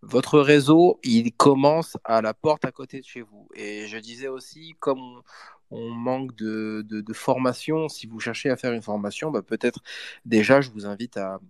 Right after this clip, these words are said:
à taper également la porte des clubs et des, des associations autour de chez vous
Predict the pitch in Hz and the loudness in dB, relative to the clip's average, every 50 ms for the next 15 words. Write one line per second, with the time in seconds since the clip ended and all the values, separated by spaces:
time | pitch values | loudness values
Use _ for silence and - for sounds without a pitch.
0 | _ _ - 117 - - 110 - - 117 110 107 104 107 104 107 113 117 107 101 | _ _ -18 -16 -14 -12 -12 -8 -6 -6 -6 -4 -6 -8 -8 -6 -6 -6 -6 -6
1 | - 117 104 - 107 95 98 104 - - 139 139 131 120 107 98 95 98 _ - | -8 -10 -12 -10 -12 -12 -12 -12 -8 -4 -2 -2 -2 -4 -6 -10 -12 -16 _ -20
2 | 104 104 - _ 107 107 101 101 98 101 - - 110 - - - 123 117 110 107 | -20 -20 -20 _ -16 -16 -14 -16 -18 -18 -16 -14 -14 -14 -12 -10 -10 -10 -10 -12
3 | _ - 98 101 - - 107 107 110 139 151 160 160 | _ -16 -16 -14 -14 -12 -14 -12 -8 -6 -6 -6 -6